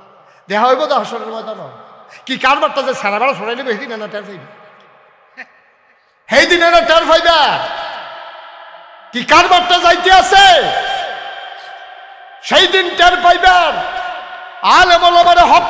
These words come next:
কথা বলতে দেবেন, দিলেই সমাজের উপকার। যেই দিন হক কথা আটকে দেবেন, সেই দিন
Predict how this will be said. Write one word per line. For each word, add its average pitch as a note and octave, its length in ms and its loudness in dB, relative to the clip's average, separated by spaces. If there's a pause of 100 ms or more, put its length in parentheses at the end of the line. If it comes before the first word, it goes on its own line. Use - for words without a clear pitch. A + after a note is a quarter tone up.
কথা E4 160 4 (100)
বলতে F4+ 260 2 (100)
দেবেন, F#4 360 4 (920)
দিলেই D#4+ 300 2 (160)
সমাজের F4 440 2
উপকার। E4+ 520 0 (640)
যেই D4 220 2
দিন D#4 80 0 (100)
হক - 140 2 (160)
কথা D#4+ 260 0
আটকে - 380 0
দেবেন, F4 380 4 (640)
সেই D#4+ 260 0
দিন D#4 120 -2